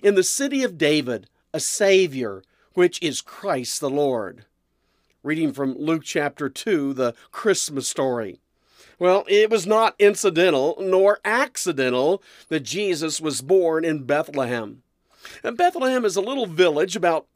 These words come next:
five miles south of Jerusalem, and most of us perhaps would have never heard about that little dot on the map if it were not for the fact that this was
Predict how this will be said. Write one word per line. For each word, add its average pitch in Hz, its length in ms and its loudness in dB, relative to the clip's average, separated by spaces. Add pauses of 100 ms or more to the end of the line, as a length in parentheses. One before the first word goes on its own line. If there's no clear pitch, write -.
five 233 460 -2
miles 214 420 0
south 165 380 -2
of 185 100 -2
Jerusalem, 190 920 -4 (360)
and 214 360 -2
most 294 540 2
of 156 140 0
us - 160 0
perhaps 214 500 -4
would 190 160 -2
have 175 80 -2
never 208 380 -2 (120)
heard 254 380 -4
about 170 300 2
that 175 180 2
little 202 240 2
dot 185 480 2
on 185 100 4
the 156 120 2
map 165 500 0 (380)
if 190 160 4
it 180 80 -2
were 185 100 4
not 247 300 0
for 254 100 -8
the 233 100 -4
fact 151 460 0
that 147 280 -2
this 202 280 0
was 160 500 2